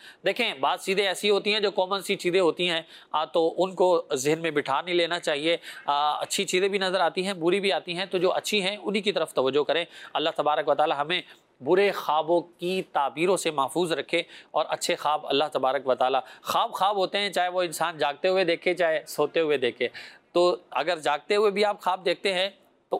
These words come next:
ان کو پورا کرنے کی کوشش کریں اور اچھے خواب دیکھیں۔ اور اگر آپ، آ، سو رہے ہیں تو سونے سے پہلے بھی اچھے کام کر کے سوئیں تاکہ آپ کو خواب بھی اچھے ہی نظر آئیں۔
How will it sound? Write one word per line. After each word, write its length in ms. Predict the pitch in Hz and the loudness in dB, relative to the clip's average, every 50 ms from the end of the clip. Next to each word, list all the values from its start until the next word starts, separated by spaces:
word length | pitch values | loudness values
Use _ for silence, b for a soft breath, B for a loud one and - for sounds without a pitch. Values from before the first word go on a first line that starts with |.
| - - | -2 -2
ان 180 | 226 226 233 190 | -2 0 0 0
کو 100 | - 151 | -2 0
پورا 240 | - 165 143 139 | 0 0 0 0
کرنے 300 | 135 - 147 143 156 175 | 0 0 -2 -2 -2 -4
کی 120 | 170 185 175 | -4 -4 0
کوشش 360 | - 175 165 - 202 - - | 0 0 0 0 -2 -6 -2
کریں 200 | - 190 208 233 | -2 0 0 0
اور 100 | 233 214 | -2 -2
اچھے 260 | - - - - 214 | -2 -2 -2 -2 -2
خواب 260 | - - 151 156 156 | -2 0 -2 -2 0
دیکھیں۔ 240 | 156 147 139 - 190 208 B B B B B B B _ | -2 -2 0 -2 -4 -4 B B B B B B B _
اور 140 | 156 160 165 - | 0 0 0 0
اگر 300 | - 160 175 208 214 185 - B B B B B B - | -2 0 0 0 0 -2 -6 B B B B B B -4
آپ، 260 | - 143 143 160 165 151 - - _ _ _ _ | 0 2 2 2 0 -2 -8 -18 _ _ _ _
آ، 280 | - 147 139 135 131 131 127 - - - | 0 2 4 4 4 2 0 -2 -10 -6
سو 340 | - - - - 156 180 208 | -4 -2 0 2 2 4 4
رہے 220 | 214 208 202 208 | 4 2 2 0
ہیں 180 | 185 180 202 208 - B B B B _ _ | 0 -2 -4 -6 -10 B B B B _ _
تو 100 | 170 156 | -2 -2
سونے 360 | - - - 156 170 190 190 | 0 0 0 2 2 0 -2
سے 140 | - - 156 | -2 -2 -2
پہلے 340 | - - 151 165 180 185 | -2 -2 -2 0 0 0
بھی 140 | 175 180 - | -2 -4 -4
اچھے 300 | - 165 156 - - 180 | -4 -4 -2 0 -2 0
کام 280 | 165 - 147 143 147 147 | 0 2 0 0 0 0
کر 140 | 156 139 131 | -2 -2 0
کے 120 | 139 165 | -2 -2
سوئیں 300 | 156 - 135 143 156 165 B B B B B _ | 0 2 0 0 0 -2 B B B B B _
تاکہ 300 | - 131 131 - 156 139 | -2 -2 0 2 2 4
آپ 200 | 127 127 123 - | 4 2 2 0
کو 100 | - 139 | -2 -4
خواب 300 | - - 123 123 123 123 | -2 0 -2 -2 0 0
بھی 120 | 131 135 | -4 -4
اچھے 240 | - 143 - - 143 | -4 -4 -2 -2 -2
ہی 120 | 131 135 131 | -2 -2 -4
نظر 240 | 123 120 117 123 | -4 0 0 2
آئیں۔ 180 | 123 123 135 143 | 2 2 0 -2